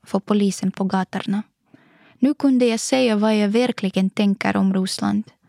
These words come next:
kriget och den stöd jag fick från människorna omkring mig. Generellt sett kände jag ro och trygghet inför morgondagen. Efter den veckan kände jag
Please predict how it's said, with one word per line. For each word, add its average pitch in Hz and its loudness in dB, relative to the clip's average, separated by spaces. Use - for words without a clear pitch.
kriget 226 -2
och 226 0
den 208 2
stöd 254 -2
jag 190 0
fick 185 -4
från 185 -2
människorna 185 -4
omkring 185 -4
mig. 185 -4
Generellt 233 0
sett - -4
kände 214 0
jag 185 0
ro 240 0
och - -4
trygghet 196 -2
inför 190 -2
morgondagen. 190 -4
Efter 214 -2
den 220 0
veckan 190 -4
kände 202 0
jag 185 -2